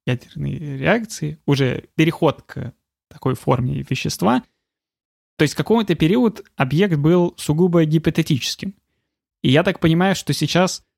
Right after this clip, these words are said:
существуют и другие всякие объекты, которые существуют только гипотетически, всякие, э, белые дыры, так называемые, кварковые звезды, звезды, состоящие из, э, странной кварковой материи, как это называется, и,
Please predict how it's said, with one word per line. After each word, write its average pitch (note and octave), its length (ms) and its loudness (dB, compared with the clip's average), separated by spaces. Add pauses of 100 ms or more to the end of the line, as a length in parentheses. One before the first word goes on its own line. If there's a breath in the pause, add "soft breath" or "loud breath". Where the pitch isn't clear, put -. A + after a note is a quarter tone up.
(100)
существуют D#3 420 0
и D#3 60 2
другие E3+ 340 4
всякие B2 300 -2
объекты, C#3+ 400 0
которые C#3+ 320 0
существуют C#3+ 600 -2 (340)
только C#3+ 300 0
гипотетически, C#3+ 640 0
всякие, B2+ 420 2
э, C3 380 -4 (400)
белые C#3+ 420 4
дыры, G#3+ 300 4
так F#3+ 200 -2
называемые, D#3 640 2
кварковые E3+ 640 2
звезды, C#3 760 2 (640)
звезды, C3+ 400 2
состоящие C3+ 720 0
из, B2 240 -2
э, B2+ 340 2 (720)
странной A#2+ 640 0
кварковой B2 480 -2
материи, F3 380 2
как C#3+ 180 0
это C3+ 120 -2
называется, C3+ 460 0
и, B2+ 40 -2